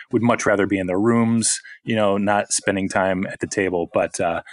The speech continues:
they've been supportive as far as the, the, the shooting of stuff goes. Um, you know, they know that, uh, it's kind of,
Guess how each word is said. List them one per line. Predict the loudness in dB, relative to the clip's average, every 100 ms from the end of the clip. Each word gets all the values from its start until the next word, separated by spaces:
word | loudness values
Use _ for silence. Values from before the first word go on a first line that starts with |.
| -12 0
they've | 2
been | 2 2
supportive | 2 2 2 2
as | 0
far | 2 2
as | 2
the, | 2 0 -2 -2
the, | -2 0 -2 -4
the | -4 -2
shooting | 0 2 2 0 0 0
of | -2
stuff | 0 -2 -2 -4 -4
goes. | -2 0 -2 -4 0
Um, | 2 2 0 -4 -8 _ -20 -4
you | 0
know, | 2
they | 4
know | 4 4
that, | 2 0 -4 _ -6 0
uh, | 2 2 2 0
it's | -2 -2
kind | 0 2
of, | 2 -2